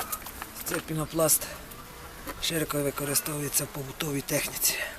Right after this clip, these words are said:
в холодильниках іде, в упаковочному матеріалі, телевізорі і тому подобне. Так, от дивимося, що на цій стороні. На цій стороні та ж сама ситуація. Як бачите, розплод є.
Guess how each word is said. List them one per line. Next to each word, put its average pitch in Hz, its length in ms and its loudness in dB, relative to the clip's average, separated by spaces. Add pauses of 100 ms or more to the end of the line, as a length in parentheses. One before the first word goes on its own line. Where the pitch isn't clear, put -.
в - 60 -10
холодильниках 135 760 2
іде, 123 140 -8 (1500)
в - 80 -12
упаковочному 143 640 2
матеріалі, 135 520 2
телевізорі 131 640 0
і 113 80 -6
тому 127 160 -4
подобне. - 440 -6 (1300)
Так, 110 300 -6
от 127 120 -8
дивимося, 123 420 4 (1080)
що 151 120 2
на 160 120 6
цій 143 200 8
стороні. - 440 2 (1080)
На 170 60 -4
цій 190 220 6
стороні 151 380 4
та 143 140 -2
ж - 60 6
сама 135 240 2
ситуація. - 640 -2 (1400)
Як 139 160 -4
бачите, 143 340 2
розплод 135 440 -2
є. 156 220 8